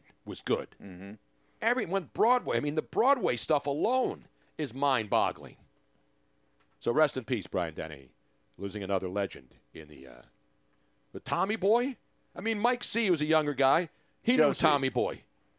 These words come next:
Speaker 1: And that's why they put Tommy Boy in the headlines.
Speaker 2: <laughs>
Speaker 1: Tommy Boy was not his best work.
Speaker 2: It's a funny
Speaker 1: It was a
Speaker 2: movie,
Speaker 1: great
Speaker 2: though.
Speaker 1: movie, and he was funny in it.
Speaker 2: <laughs>
Speaker 1: Now, is Brian Brown still alive, Robin?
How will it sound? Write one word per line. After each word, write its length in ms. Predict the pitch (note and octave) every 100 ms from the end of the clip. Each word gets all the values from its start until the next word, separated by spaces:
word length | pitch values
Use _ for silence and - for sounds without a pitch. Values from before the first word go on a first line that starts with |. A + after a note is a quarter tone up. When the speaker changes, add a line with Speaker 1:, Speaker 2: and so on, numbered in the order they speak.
| _ -
Speaker 1:
And 80 |
that's 140 | G#3+ A3
why 120 | A3+
they 100 | G#3
put 200 | - F#3+
Tommy 340 | - F#3+ G3+
Boy 260 | D3+ D#3+ D#3
in 60 | D3
the 100 | C3
headlines. 640 | C#3+ D#3+ G2+ C#2 - - - _
Speaker 2:
<laughs> 180 | - -
Speaker 1:
Tommy 280 | A3+ C#4 C4
Boy 260 | A#3+ A#3
was 160 | G#3 D#3+
not 200 | G#3 F#3+
his 120 | D#3+
best 280 | F#3 E3+ -
work. 360 | E3+ C3+ - -
Speaker 2:
It's 180 | G3 -
a 40 |
funny 280 | - - A2+
Speaker 1:
It 20 |
was 120 | G2 A2
a 40 |
Speaker 2:
movie, 100 | A2
Speaker 1:
great 240 | B3+ -
Speaker 2:
though. 60 | A#3+ B3+
Speaker 1:
movie, 200 | B2+ - -
and 100 | D3+ E3+
he 60 |
was 140 | E3+ -
funny 360 | C4 D4 G#3
in 120 | B2
it. 100 | D#2+ -
Speaker 2:
<laughs> 60 | - - - -
Speaker 1:
Now, 120 | E3
is 80 | E3+
Brian 400 | - A3 C4 A#3+
Brown 340 | D3+ E3 F#3+ A3
still 240 | - G#3+
alive, 300 | G#3+ G#3+ A3+
Robin? 280 | G#3+ A#3+